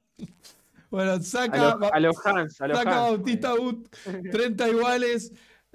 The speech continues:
Speaker 1: trae Francisco Cerúndolo, ataca Bautista del revés de Fran,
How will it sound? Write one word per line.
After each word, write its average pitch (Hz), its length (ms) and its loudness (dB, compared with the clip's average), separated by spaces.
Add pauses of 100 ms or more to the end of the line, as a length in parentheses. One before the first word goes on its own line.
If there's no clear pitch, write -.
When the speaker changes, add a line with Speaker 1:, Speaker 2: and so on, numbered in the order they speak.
(320)
Speaker 1:
trae 233 320 0
Francisco 214 520 -2
Cerúndolo, 240 840 -2
ataca 226 760 -2
Bautista 214 580 -2
del 214 160 0
revés 208 300 0
de 214 160 2
Fran, 233 560 -2